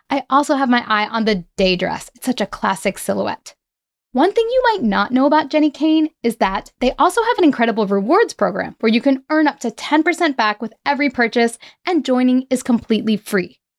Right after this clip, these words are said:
Find your perfect Mother's Day gift or curate your new spring uniform at jenni kayne dot com. Our listeners get fifteen percent off your first order when you use code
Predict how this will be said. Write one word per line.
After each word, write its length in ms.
Find 240
your 120
perfect 600
Mother's 320
Day 160
gift 420
or 100
curate 460
your 140
new 180
spring 320
uniform 460
at 220
jenni 280
kayne 360
dot 280
com. 340
Our 120
listeners 440
get 240
fifteen 320
percent 280
off 160
your 100
first 320
order 240
when 140
you 100
use 220
code 360